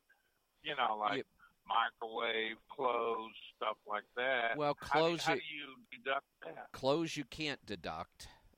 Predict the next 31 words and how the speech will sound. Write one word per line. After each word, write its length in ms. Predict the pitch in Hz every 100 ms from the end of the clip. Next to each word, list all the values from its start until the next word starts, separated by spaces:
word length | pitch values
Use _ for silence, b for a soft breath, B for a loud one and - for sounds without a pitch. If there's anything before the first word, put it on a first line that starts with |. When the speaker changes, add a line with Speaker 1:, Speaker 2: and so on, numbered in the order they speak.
| -
Speaker 2:
A 40 |
microwave 920 | 110 113 143 147 151 143 139 139 135 123
for 260 | - 113
you 580 | 107 98 113 135 139 135 117
as 240 | 117 104
a 60 | 104
driver 580 | 95 110 117 101 107
would 240 | 98 104 85
be 200 | 101 92 - - 87 85 -
difficult. 960 | 151 156 - 98 - 98 85 90 - - -
Uh, 140 | 117 104
we, 200 | 120 123
we 180 | 120 127
could 240 | - 117
probably 640 | - 131 127 123 107 117
do 160 | 98 113
it. 140 | 107 B B B -
Give 240 | 220 196
me 220 | 185 170 147
an 100 | 120
idea, 640 | 107 101 90 85 71 55 - -
a, 120 | 113 131
a 100 | 113
rough 440 | 104 139 180 -
idea. 520 | 151 135 110 107 98
Forget 420 | - 113 107 160
clothes 460 | - 147 117 101 -
'cause 220 | 113 92
those 200 | 110 113
aren't 220 | 123 113
deductible. 640 | 90 87 82 - 78 80